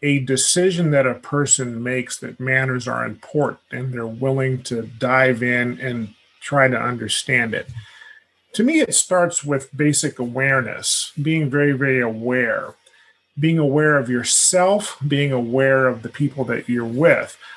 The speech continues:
I often invite, uh, people that I talk to, next time you're in a group conversation, even if it's a Zoom call, it's not the best example, but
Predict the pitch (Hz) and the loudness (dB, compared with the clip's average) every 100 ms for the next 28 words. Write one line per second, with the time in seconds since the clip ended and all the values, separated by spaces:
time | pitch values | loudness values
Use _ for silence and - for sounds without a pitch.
0 | - 160 180 208 208 180 156 120 139 139 | -4 2 2 2 2 4 4 2 2 2
1 | - _ _ _ _ - - - - 131 | -2 _ _ _ _ -20 -18 -14 -6 -2
2 | 123 120 - 165 151 135 123 123 - 160 | -2 -2 -2 2 4 4 2 -2 0 2
3 | - - 120 110 113 - - - _ _ | 2 -4 -6 -6 -8 -14 -20 -20 _ _
4 | _ _ - 220 269 - 254 233 208 190 | _ _ -4 -2 0 0 4 4 6 4
5 | 175 143 127 131 160 175 170 - 170 170 | 4 4 2 2 2 2 0 -4 2 2
6 | 147 123 - 160 156 - 123 123 220 320 | 2 0 0 2 2 2 -2 0 2 4
7 | 254 160 160 - 135 120 117 147 151 143 | 2 2 0 0 -4 -4 0 2 4 2
8 | 123 113 113 - 170 160 131 107 127 127 | 2 2 0 0 0 0 -2 -2 2 2
9 | 127 104 113 123 127 - 117 113 120 113 | 0 -4 -2 0 2 0 -2 -4 -4 -6